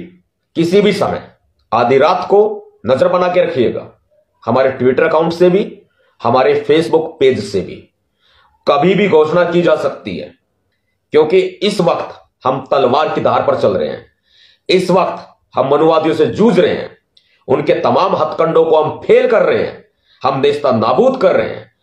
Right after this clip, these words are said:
हमारे खिलाफ बहुत बड़ी साजिशें रची जा रही है, हमें, हमें दबाने की कोशिशें की जा रही है। राजस्थान की सरकार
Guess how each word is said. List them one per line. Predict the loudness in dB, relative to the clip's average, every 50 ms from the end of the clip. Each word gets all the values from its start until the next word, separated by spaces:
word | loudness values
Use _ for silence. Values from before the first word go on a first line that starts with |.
| _ _ _ _ -4
हमारे | -2 0 2 2 2
खिलाफ | 2 2 2 0 2 2
बहुत | 2 0 2
बड़ी | 0 0 0 0
साजिशें | 0 0 0 0 -2 -2 0 0 0
रची | 0 0 -2 -2
जा | -2 -2 -4
रही | -4 -8 -12 -16
है, | -18 -20 -20 _ _ _ _ _ _ _ _ _ _ _ _ _ _ _ -4
हमें, | -2 0 2 2 2 0
हमें | -2 0 2 2 2 2
दबाने | 2 2 2 0 0
की | 0 0 0
कोशिशें | 2 0 0 2 0 2 2 0 0 0
की | -2 0
जा | 2 2 2
रही | 0 -2 -6 -10 -16
है। | -20 -20 _ _ _ _ _ _ _ _ _ _ _ _ -2
राजस्थान | 0 0 0 0 -2 -4 -2 -2 -2 0 -2
की | -2 -2
सरकार | -2 -2 -2 -2 0 0 2 2 2 0 -2 -6 -8